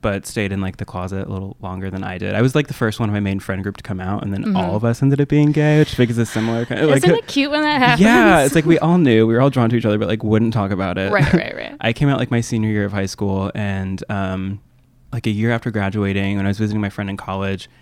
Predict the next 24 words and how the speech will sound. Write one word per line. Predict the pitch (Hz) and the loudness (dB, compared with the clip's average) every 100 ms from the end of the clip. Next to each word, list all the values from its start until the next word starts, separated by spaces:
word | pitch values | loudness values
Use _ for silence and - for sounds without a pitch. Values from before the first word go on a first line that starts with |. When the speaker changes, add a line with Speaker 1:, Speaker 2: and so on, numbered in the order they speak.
| _ _ _ | _ _ _
Speaker 1:
he | 117 | -6
started | - 101 | -4 -2
dating | 101 101 98 | -4 -4 -6
this | 98 | -10
girl, | - 160 151 147 143 | -4 -2 0 0 -2
and | - 131 | -2 -2
I | |
kind | 143 156 135 | -2 0 0
of, | 120 | 0
like, | 110 104 | -2 -2
we | 127 | -2
never | 135 113 | 0 -2
explicitly | - 104 - | -2 -6 -6
talked | - 85 - | -8 -10 -8
about | - | -8
it, | - - | -8 -8
but | - - | -10 -10
we | - | -6
all | 107 | -6
kind | 104 104 | -6 -10
of | 92 | -8
knew | 98 | -10
he | 98 | -8
was | 110 104 | -10 -12